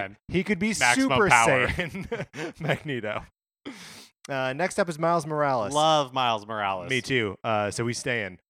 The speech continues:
Speaker 2: Uh, similar vein, Miss Marvel.
Speaker 1: Easy keep.
Speaker 2: Yeah, easy keep. Um, Nightcrawler.
Speaker 1: I love Nightcrawler.
Speaker 2: Keeping him?
Speaker 1: Yep.
Speaker 2: Great.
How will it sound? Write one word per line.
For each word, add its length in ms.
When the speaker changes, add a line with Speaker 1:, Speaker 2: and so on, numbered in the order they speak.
Speaker 2:
Uh, 320
similar 460
vein, 340
Miss 200
Marvel. 480
Speaker 1:
Easy 280
keep. 420
Speaker 2:
Yeah, 300
easy 720
keep. 340
Um, 320
Nightcrawler. 560
Speaker 1:
I 120
love 220
Nightcrawler. 720
Speaker 2:
Keeping 260
him? 220
Speaker 1:
Yep. 260
Speaker 2:
Great. 320